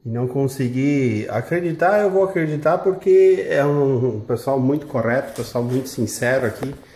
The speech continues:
gente boa, pra mais de metro, diz o outro, e eu vou acreditar nessa história.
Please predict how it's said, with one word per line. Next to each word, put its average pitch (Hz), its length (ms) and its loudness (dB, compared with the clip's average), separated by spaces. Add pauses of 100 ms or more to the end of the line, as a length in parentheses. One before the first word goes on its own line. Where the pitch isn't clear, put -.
(300)
gente 135 500 2
boa, 117 540 2 (920)
pra 123 80 -2
mais 143 280 2
de 139 100 4
metro, 139 340 2
diz 123 160 0
o 120 80 0
outro, 165 240 -2 (1600)
e 131 520 0
eu 139 140 2
vou 135 140 2
acreditar 147 500 0
nessa 147 240 -2
história. 92 420 -4